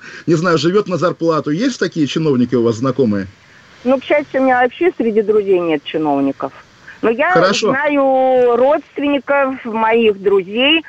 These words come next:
Speaker 2: которые честно выполняют свою работу и живут по
Speaker 1: А
Speaker 2: средствам.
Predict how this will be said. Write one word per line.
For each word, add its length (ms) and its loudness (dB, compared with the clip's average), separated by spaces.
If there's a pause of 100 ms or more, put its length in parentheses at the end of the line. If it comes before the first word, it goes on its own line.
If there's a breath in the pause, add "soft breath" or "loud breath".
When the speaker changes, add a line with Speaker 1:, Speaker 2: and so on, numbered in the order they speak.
(160 loud breath)
Speaker 2:
которые 480 -2
честно 440 -2
выполняют 640 0
свою 280 2
работу 460 0
и 140 0
живут 300 -2
по 260 0
Speaker 1:
А 40 0
Speaker 2:
средствам. 560 -10